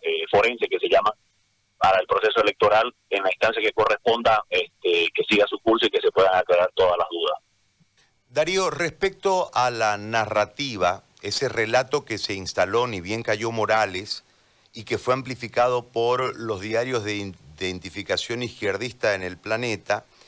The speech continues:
Speaker 2: que ahora se introduce. Es decir, este tema de la elección de este año, eh, de acuerdo a lo que se va manifestando,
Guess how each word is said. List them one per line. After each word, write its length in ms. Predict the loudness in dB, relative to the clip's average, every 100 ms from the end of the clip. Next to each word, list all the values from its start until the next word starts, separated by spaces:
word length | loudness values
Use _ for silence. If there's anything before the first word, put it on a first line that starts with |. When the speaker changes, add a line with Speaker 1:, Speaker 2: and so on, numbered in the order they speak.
| -20 -20 _
Speaker 2:
que 120 | 0
ahora 260 | 2 4 2
se 160 | 0 -2
introduce. 720 | -4 -2 -2 -2 -4 -8 -12 -12
Es 140 | -8 -4
decir, 340 | -2 -4 -6 -12 -20 _ _ _ _ _
este 280 | -4 -2 -2
tema 480 | -2 0 2 2 0
de 180 | -4 -2
la 200 | 0 0
elección 720 | 0 -4 -4 0 0 -2 -8 -16 _ -14
de 520 | -10 -8 -6 -8 -10 -10
este 300 | -8 0 2
año, 480 | 2 0 -4 -6 -8 _ _ _ _ _ _
eh, 380 | -8 -6 -6 -10 _ _ _ _ _ _
de 160 | -2 -2
acuerdo 380 | 0 -2 0 0
a 40 |
lo 140 | 0
que 140 | -4 -8
se 280 | -6 -8 -6 0
va 100 | 0
manifestando, 960 | 0 -4 -6 -6 -2 -2 -2 -6 -8